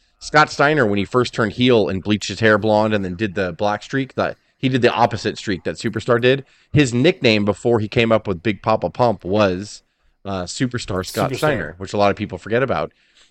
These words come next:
Speaker 1: And, uh, Jesse Ventura ripped off the tie-dye, the blonde hair, like, everything, like, those three I can think of. I'm sure there's tons more. I mean, Ric Flair actually put out a, uh, tweet where he didn't talk about himself, really. Uh, he actually,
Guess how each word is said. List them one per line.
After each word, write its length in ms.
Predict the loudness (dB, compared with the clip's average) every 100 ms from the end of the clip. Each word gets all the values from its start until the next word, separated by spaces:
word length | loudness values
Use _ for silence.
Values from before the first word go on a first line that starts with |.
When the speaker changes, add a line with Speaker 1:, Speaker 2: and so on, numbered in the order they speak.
| _ 2
Speaker 1:
And, 260 | 4 6
uh, 160 | 6 4
Jesse 340 | 6 4 4 0
Ventura 460 | -2 0 4 4
ripped 320 | 6 2 4
off 160 | 2 0
the 60 | -4
tie-dye, 680 | -2 0 2 2 0 -2 -6
the 80 | -4
blonde 380 | 0 0 0 2
hair, 360 | 4 4 2
like, 240 | -2 -6 -2
everything, 580 | 0 0 -2 -2 -2 -2
like, 320 | -4 -4 -10 _ _
those 300 | 4 4 4
three 260 | 0 2 4
I 80 | 4
can 140 | 2
think 180 | -2 -2
of. 120 | -2
I'm 100 | -4
sure 160 | 0 0
there's 140 | 0 -2
tons 320 | -4 -2 -2
more. 220 | 0 0
I 20 |
mean, 160 | 0 -2
Ric 160 | -2
Flair 400 | 0 4 4 4 -2 _ -4
actually 460 | 0 2 2 0 -2 -8
put 160 | 0 4
out 180 | 4 4
a, 280 | 0 -2 -8 _ _ _
uh, 160 | -8 -8 -6 -2
tweet 180 | -2
where 100 | 0
he 100 | 0 0
didn't 160 | 2
talk 180 | 2 2
about 160 | 2 2
himself, 340 | 2 0 0
really. 320 | -4 -6 -6 -6
Uh, 160 | -4
he 260 | -4 -2 0
actually, 380 | -2 -2 -4